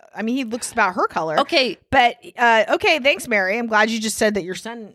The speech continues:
Speaker 1: uh, is not attractive in your eyes. Not that she should be attracted to him, just to clarify, but she only likes light-skinned black guys? That's bizarre to me.
Speaker 2: Okay, wait a sec.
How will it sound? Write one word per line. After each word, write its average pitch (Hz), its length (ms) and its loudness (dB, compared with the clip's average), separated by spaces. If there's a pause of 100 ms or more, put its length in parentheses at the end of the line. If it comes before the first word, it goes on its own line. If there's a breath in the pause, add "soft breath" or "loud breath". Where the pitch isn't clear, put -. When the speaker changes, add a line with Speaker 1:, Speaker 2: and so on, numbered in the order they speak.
Speaker 1:
uh, 175 300 -16
is 180 140 -16
not 165 320 0
attractive 180 440 -2
in 170 120 -14
your 190 200 -2
eyes. 147 220 -2
Not 233 140 4
that 226 100 0
she 247 100 0
should 214 120 0
be 196 80 2
attracted 180 320 0
to 208 60 -6
him, 277 200 0
just 202 140 -8
to 190 40 -4
clarify, 185 460 0
but 165 260 -4 (480 loud breath)
she 277 200 -2
only 247 160 6
likes 196 220 2
light-skinned 285 640 -4
black 339 260 0
guys? 466 400 0
That's 247 200 -4
bizarre 131 600 -10
to - 140 -18
me. 135 340 -12 (140)
Speaker 2:
Okay, 320 240 0
wait 240 280 2
a 190 60 -2
sec. - 380 -10